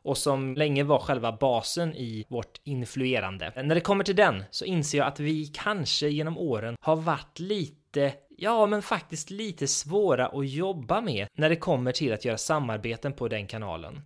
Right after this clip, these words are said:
Ofta när det har kommit mail om, om samarbeten så har vi haft synpunkter på kampanjens utformning och innehåll på olika sätt.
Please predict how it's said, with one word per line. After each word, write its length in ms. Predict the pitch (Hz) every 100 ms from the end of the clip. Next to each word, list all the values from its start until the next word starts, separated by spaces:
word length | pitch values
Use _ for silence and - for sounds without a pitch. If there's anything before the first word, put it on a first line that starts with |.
| _
Ofta 360 | 214 214 -
när 120 | 196 185
det 60 |
har 100 | 175
kommit 300 | 175 165 160
mail 300 | 165 151 147
om, 220 | 143 143 -
om 140 | 147
samarbeten 500 | 139 143 127 127 135
så 120 | -
har 120 | 135 143
vi 280 | 139 139 135
haft 260 | 147 -
synpunkter 680 | - 196 175 151 139 120 185
på 300 | 185 151 123
kampanjens 680 | - 127 135 127 117 113 135
utformning 920 | 123 - 123 113 110 143 190 196 -
och 120 | 120
innehåll 560 | 147 135 117 123 151 175
på 160 | -
olika 260 | 170 135 127
sätt. 320 | 175 180 -